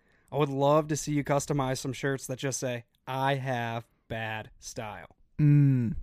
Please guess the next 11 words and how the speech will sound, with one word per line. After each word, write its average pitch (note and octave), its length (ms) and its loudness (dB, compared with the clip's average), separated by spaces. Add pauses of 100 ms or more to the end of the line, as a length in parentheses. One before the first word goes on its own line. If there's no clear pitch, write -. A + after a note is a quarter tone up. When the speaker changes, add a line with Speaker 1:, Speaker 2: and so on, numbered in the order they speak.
(120)
Speaker 2:
Decky C3+ 360 -2
bad B2 340 0
style. F#2 640 -6 (300)
Let's D3+ 200 4
<laughs> - 0 -
make D#3+ 280 8
those C#3+ 260 4
shirts. C3+ 460 -2
The C3+ 120 -2
shock C3+ 360 -2
value C#3 500 2